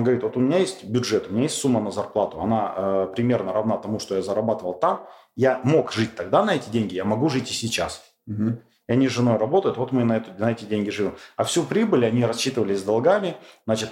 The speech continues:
Speaker 1: и они находились в магазине. И на сегодняшний день это супер успешный магазин, он уже давно рассчитался со всеми долгами, он зарабатывает в три раза больше,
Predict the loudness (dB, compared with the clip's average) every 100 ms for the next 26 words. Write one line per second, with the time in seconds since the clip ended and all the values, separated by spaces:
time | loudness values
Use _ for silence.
0 | 0 2 2 0 0 -2 -2 0 0 0
1 | -2 -8 _ -2 0 2 2 2 2 2
2 | 0 -2 -2 -2 -4 -4 -4 -2 -2 0
3 | 0 0 0 0 0 0 2 2 0 -4
4 | -4 -4 -4 -8 -4 -2 -2 0 0 0
5 | 0 -2 -2 -2 -2 -4 -6 -2 0 0
6 | -2 -2 0 0